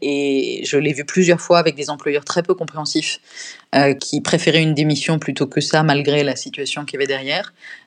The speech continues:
Et je pense que c'est une vraie question. On peut exploser en vol et être en burn-out,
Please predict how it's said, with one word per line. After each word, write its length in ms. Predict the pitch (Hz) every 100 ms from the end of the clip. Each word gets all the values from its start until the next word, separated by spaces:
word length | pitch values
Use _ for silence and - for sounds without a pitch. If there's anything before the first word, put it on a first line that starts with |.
| -
Et 80 | 135
je 80 | 123
pense 160 | 151
que 80 | 151
c'est 260 | - 127 -
une 240 | 139 135
vraie 200 | 127 135
question. 500 | 135 - 160 190 247 - - - - - -
On 140 | 175
peut 100 | 175
exploser 460 | 196 - 196 185 175
en 80 | 175
vol 320 | 156 175 202
et 80 | 160
être 240 | 151 147
en 60 | 156
burn-out, 520 | 156 147 147 - -